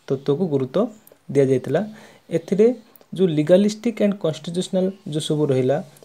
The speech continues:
ବା ଆଇନଗତ ଏବଂ ସାମ୍ବିଧାନିକ ପଦ୍ଧତିକୁ, ଉଁ, ମାନେ କମ୍ପାରିଜନ କରାଯାଇଥିଲା ବୋଲି ସେ କହୁଛନ୍ତି, କେବଳ ରାଷ୍ଟ୍ରଗୁଡ଼ିକର, ଯୋଉଠିକି ଆମେ ଦେଖିଥିଲେ ଯୋଉ ଟ୍ରା-, ଟ୍ରାଡିସନାଲ, ଅ, ଆପ୍ରୋଚରେ।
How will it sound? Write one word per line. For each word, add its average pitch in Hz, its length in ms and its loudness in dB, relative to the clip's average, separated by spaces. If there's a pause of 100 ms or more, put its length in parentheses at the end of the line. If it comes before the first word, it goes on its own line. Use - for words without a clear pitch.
ବା 143 140 0 (120)
ଆଇନଗତ 165 640 0 (160)
ଏବଂ 151 220 -2
ସାମ୍ବିଧାନିକ 160 560 0
ପଦ୍ଧତିକୁ, 143 540 0
ଉଁ, 135 920 -8 (320)
ମାନେ 143 300 -2 (160)
କମ୍ପାରିଜନ 143 440 2 (160)
କରାଯାଇଥିଲା 143 420 6
ବୋଲି 131 120 2
ସେ 220 140 -2
କହୁଛନ୍ତି, 127 440 -4 (360)
କେବଳ 156 260 2
ରାଷ୍ଟ୍ରଗୁଡ଼ିକର, 127 640 0
ଯୋଉଠିକି 147 320 -2
ଆମେ 147 140 0
ଦେଖିଥିଲେ 143 420 -2
ଯୋଉ 139 180 -4
ଟ୍ରା-, 139 240 0
ଟ୍ରାଡିସନାଲ, 139 480 -2 (480)
ଅ, 135 60 -4 (340)
ଆପ୍ରୋଚରେ। 139 580 0